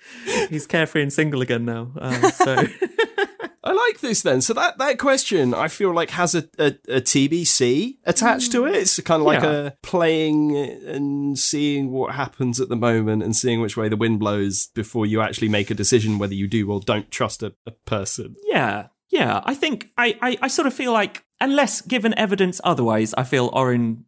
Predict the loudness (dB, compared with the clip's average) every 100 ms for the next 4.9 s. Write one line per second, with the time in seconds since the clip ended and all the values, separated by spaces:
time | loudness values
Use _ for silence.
0 | _ -4 0 0 0 -6 _ -6 -6 -6
1 | -10 -12 -16 -10 -8 -6 -6 -6 -6 -8
2 | -16 -16 -20 -20 _ _ _ _ _ _
3 | _ -14 -12 -14 -18 -20 _ _ -16 -14
4 | -12 -14 -16 -20 _ _ _ -8 -8